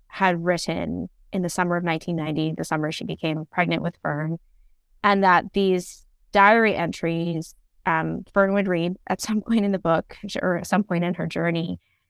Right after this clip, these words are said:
and they would seem to tell of Fern's mom's summer romance. But actually what they would be showing is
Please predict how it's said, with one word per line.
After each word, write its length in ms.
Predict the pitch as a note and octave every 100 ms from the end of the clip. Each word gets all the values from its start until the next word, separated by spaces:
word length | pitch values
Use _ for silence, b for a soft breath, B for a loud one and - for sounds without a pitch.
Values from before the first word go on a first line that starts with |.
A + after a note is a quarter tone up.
| _ _
and 480 | G3+ F#3+ F#3+ F#3 F3+ -
they 200 | F#3+ G3
would 160 | F#3+
seem 500 | - - C4+ C#4+ C#4+
to 140 | C#4 B3
tell 500 | - F3+ E3+ E3+ -
of 280 | F3 E3 E3+ _ _ _
Fern's 480 | F3 E3+ E3 E3 - _ _ _ _
mom's 720 | F#3+ F3 D#3+ D3+ D3+ E3 - _ _ _ _ _ _
summer 340 | - F3+ F3 D#3
romance. 640 | C#3+ - D#3 - - - _ _
But 200 | F#3 - _
actually 920 | G3+ G3+ - - G#3 F#3+ F3+ F3 E3+ - _ _
what 420 | G3 F#3 E3+ -
they 180 | F3 E3
would 180 | E3 D#3+
be 420 | D#3+ D3+ D3+ - - _
showing 680 | - F3+ D#3+ D#3+ D3+ - - _ _
is 480 | - F#3 E3+ E3 -